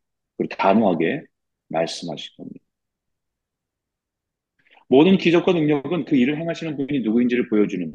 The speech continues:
사인, 표적이기 때문입니다. 지금까지 예수님이 행한 기적과 능력이 부족해서가 아니라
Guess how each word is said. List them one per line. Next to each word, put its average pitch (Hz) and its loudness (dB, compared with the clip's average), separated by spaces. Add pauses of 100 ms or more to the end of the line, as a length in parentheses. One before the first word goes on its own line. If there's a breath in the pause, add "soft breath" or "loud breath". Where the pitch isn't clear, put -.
(580)
사인, 147 -2 (680)
표적이기 127 -2
때문입니다. - -10 (2500)
지금까지 151 6
예수님이 151 0
행한 143 -4
기적과 123 0
능력이 113 0
부족해서가 - -6
아니라 85 -4